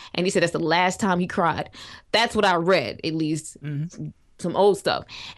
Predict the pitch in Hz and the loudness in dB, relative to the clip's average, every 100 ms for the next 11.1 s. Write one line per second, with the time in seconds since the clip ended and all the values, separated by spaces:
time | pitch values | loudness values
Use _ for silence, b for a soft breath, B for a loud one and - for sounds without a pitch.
0 | - 240 240 226 214 202 196 196 208 254 | 0 4 4 4 4 2 0 2 2 2
1 | 320 262 220 220 214 254 214 185 190 185 | 0 0 2 2 2 4 4 4 2 0
2 | 170 B B B - 233 208 180 180 214 | -6 B B B 2 4 4 4 4 2
3 | 233 247 214 196 190 202 214 311 - - | 0 0 2 2 0 -2 -2 -4 -6 -10
4 | _ _ - 170 196 214 202 175 214 247 | _ _ -2 0 2 2 -2 0 2 2
5 | 220 147 135 175 175 175 - 254 170 156 | 0 -2 -2 -2 -2 -2 -4 -4 -4 -2
6 | 160 190 170 226 165 156 165 170 185 196 | 0 2 2 2 0 2 2 2 2 2
7 | 240 180 185 - B B B B 190 202 | 2 2 0 -4 B B B B 2 4
8 | 214 233 220 202 196 202 240 220 165 185 | 4 4 2 2 0 0 0 0 -2 2
9 | 190 165 175 208 208 202 226 220 196 160 | 2 4 2 2 0 0 2 2 2 -4
10 | 170 196 240 254 269 190 - 175 185 180 | -2 0 2 4 4 0 -2 4 4 4